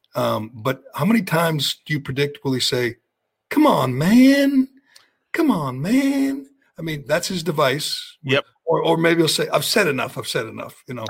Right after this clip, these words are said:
Speaker 2: <laughs>
Speaker 1: I, I, I probably shouldn't say that when he loses his way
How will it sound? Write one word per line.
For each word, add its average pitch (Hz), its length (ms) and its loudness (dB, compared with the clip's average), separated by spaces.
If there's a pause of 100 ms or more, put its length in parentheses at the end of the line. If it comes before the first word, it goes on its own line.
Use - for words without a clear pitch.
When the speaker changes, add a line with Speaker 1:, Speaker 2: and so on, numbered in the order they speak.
Speaker 2:
<laughs> - 120 -10
Speaker 1:
I, 269 120 0 (200)
I, 180 60 2 (400)
I 185 60 2
probably 233 320 0
shouldn't 151 300 0
say 156 240 0
that 110 260 -8
when 147 120 -4
he 143 40 -4
loses 165 360 0
his 131 260 -8
way 147 280 -4